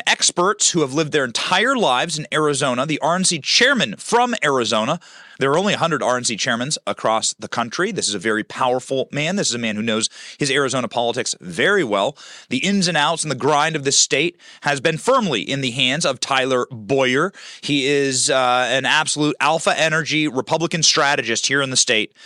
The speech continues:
He knows this election process better than ever, and he said that is a bald-faced lie, that this man is straight up lying. This is not how it's always been done in Arizona.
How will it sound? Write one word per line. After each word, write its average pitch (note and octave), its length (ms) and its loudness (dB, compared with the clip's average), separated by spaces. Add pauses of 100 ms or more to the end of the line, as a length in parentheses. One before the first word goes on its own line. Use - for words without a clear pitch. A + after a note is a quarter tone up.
(200)
He B2 100 -4
knows C#3+ 300 0
this F#3 180 0
election D#3+ 320 -2
process C3+ 380 -2
better A2+ 240 -2
than F3 120 0
ever, G#2+ 260 0 (340)
and B2 80 -6
he D#3+ 140 0
said C#3+ 240 0
that B2+ 160 0
is B2 220 -4
a A2+ 120 -2
bald-faced B2+ 1200 -2 (120)
lie, G#2+ 600 0 (520)
that A#2+ 140 -2
this D#3 220 0
man C3+ 320 2
is A#2+ 160 2
straight F3 520 2
up E3 160 2
lying. C3 380 0
This A2 160 -2
is G#2 140 -4
not D#3 260 2
how D3+ 160 0
it's B2+ 100 -2
always A#2+ 220 2
been G#2+ 140 -4
done G#2+ 200 0
in A2+ 120 -4
Arizona. G#2 560 0